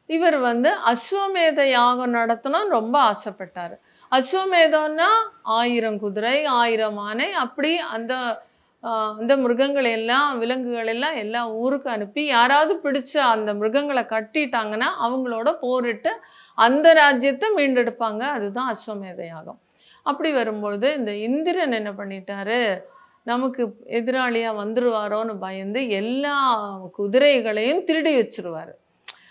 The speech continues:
இப்ப இந்திரன் திருடினது இந்த சகலனோட பசங்களுக்கு தெரியல. இந்த ராஜா பசங்களாச்சு, அவங்க வந்து பறையொலியோட எல்லா காடுகளையும் சுத்தி, சுத்தி, சுத்தி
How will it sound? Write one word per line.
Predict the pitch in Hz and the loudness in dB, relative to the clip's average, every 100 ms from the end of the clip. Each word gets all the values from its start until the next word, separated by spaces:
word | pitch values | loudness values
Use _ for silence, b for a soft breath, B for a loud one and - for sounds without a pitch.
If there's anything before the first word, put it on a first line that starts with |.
| B | B
இப்ப | - 330 | -2 2
இந்திரன் | 285 320 349 359 349 | 4 4 4 4 2
திருடினது | 339 311 320 302 269 254 285 320 | 0 2 4 4 4 8 10 10
இந்த | 277 254 262 311 359 | 6 4 6 6 4
சகலனோட | 233 220 262 302 277 240 269 | 0 0 0 0 0 0 0
பசங்களுக்கு | 220 - 247 220 196 269 | -2 -4 -4 -4 -4 -4
தெரியல. | 269 233 220 190 170 b b b _ | -2 0 0 -4 -6 b b b _
இந்த | 285 | 2
ராஜா | 277 269 269 262 | 4 4 2 0
பசங்களாச்சு, | 247 220 208 196 190 208 | -2 -8 -10 -10 -10 -10
அவங்க | 208 226 294 | -6 -4 -4
வந்து | 262 220 254 277 | -4 -2 -2 -2
பறையொலியோட | 226 196 220 233 208 190 180 180 180 208 269 B B B | -2 0 0 0 -2 -6 -8 -6 0 0 0 B B B
எல்லா | 196 214 220 214 202 196 185 | -4 0 2 2 2 -2 -4
காடுகளையும் | 190 196 220 233 220 240 | -4 -2 0 0 -2 -4
சுத்தி, | 233 214 - 240 | -6 -8 -6 -6
சுத்தி, | 214 214 233 226 | -6 -12 -10 -10
சுத்தி | 214 202 262 311 359 | -10 -6 -4 -4 -6